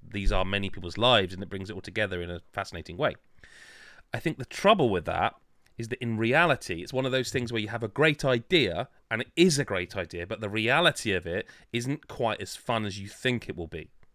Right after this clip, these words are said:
So, for example, um, I don't know if you've both played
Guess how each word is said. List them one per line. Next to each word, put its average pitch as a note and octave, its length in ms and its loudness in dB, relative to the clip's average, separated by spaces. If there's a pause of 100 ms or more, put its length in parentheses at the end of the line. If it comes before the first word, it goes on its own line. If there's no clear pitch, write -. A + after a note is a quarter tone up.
(520)
So, - 180 0
for G3+ 300 2
example, B2+ 600 0 (320)
um, G#2 300 0 (160)
I B2 80 0
don't D#3 140 2
know E3 80 2
if C#3+ 120 0
you've A#2+ 140 -8
both A#2 280 0
played G2+ 220 2